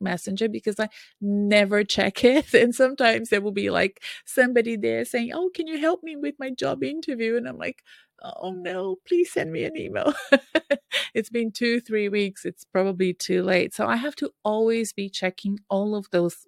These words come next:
inboxes. And it's important for us to be more discerning. The power to get smarter and faster across different topics is about you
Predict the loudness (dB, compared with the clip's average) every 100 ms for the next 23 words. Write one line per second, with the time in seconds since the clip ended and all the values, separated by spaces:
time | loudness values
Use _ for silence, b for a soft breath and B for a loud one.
0 | -20 _ 0 2 4 4 0 -2 -2 0
1 | -2 -6 -18 B 2 4 4 2 -2 0
2 | 2 2 -2 -2 2 2 2 -6 -2 -2
3 | -2 -4 -6 -4 -2 -2 -2 -4 -6 -10
4 | -8 -4 -2 0 0 0 -6 -10 -4 -4
5 | _ -10 -4 0 2 2 0 -4 -6 -2
6 | -4 -4 -10 -18 b b b b -16 -6
7 | 0 2 2 2 0 0 0 0 0 0
8 | -4 -8 -4 -4 -4 -4 -2 -2 -4 -8
9 | -2 0 0 -4 -12 -20 -4 0 0 -2
10 | -6 -6 -4 -4 -4 -4 -4 -10 -16 b
11 | b b b _ _ 4 4 2 -2 -2
12 | 0 -2 -4 -4 0 2 4 2 0